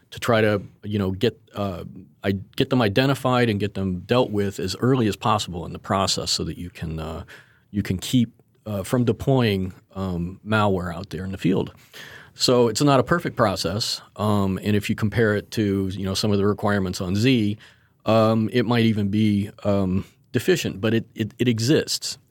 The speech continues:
and, um, it's robust, and it's, um,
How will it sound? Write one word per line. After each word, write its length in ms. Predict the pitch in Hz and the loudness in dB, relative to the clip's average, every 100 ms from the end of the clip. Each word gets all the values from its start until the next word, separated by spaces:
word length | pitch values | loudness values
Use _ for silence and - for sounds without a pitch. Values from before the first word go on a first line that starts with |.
| - | -2
and, 480 | 104 101 101 98 - | 0 2 2 0 -2
um, 460 | 98 98 98 92 87 | 0 0 0 -2 -4
it's 480 | 110 107 98 - - | 0 0 2 -2 -4
robust, 800 | 101 107 127 110 92 98 - - - | -4 2 2 2 0 0 -4 -10 -18
and 200 | - 104 | -6 -2
it's, 300 | 101 - - - | 0 -2 -4 -2
um, 440 | 98 98 95 90 | -2 0 0 -4